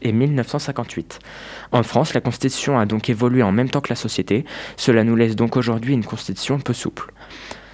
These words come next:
Aux États-Unis, comme je l'ai dit juste avant, leur constitution est la même depuis mille sept cent quatre-vingt-sept,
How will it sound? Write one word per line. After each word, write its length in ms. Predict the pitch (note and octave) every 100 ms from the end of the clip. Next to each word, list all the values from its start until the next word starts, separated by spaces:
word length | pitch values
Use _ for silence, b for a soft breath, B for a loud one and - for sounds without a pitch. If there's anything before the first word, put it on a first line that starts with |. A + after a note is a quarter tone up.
| B B -
Aux 100 | B2+
États-Unis, 580 | A#2+ B2 B2 G#2+ B2+ G3
comme 180 | C#3+ A2
je 100 | G2
l'ai 100 | G2+
dit 120 | G#2+
juste 240 | G#2 -
avant, 260 | G2+ A#2+ F3+
leur 160 | A2
constitution 520 | - B2 - - D3+ C#3+
est 60 |
la 120 | G#2+
même 200 | G#2 C#3+
depuis 240 | B2 F#2+ G2
mille 160 | A2+
sept 160 | D3 A2+
cent 140 | -
quatre-vingt-sept, 680 | B2+ G2 - F2+ - B2 -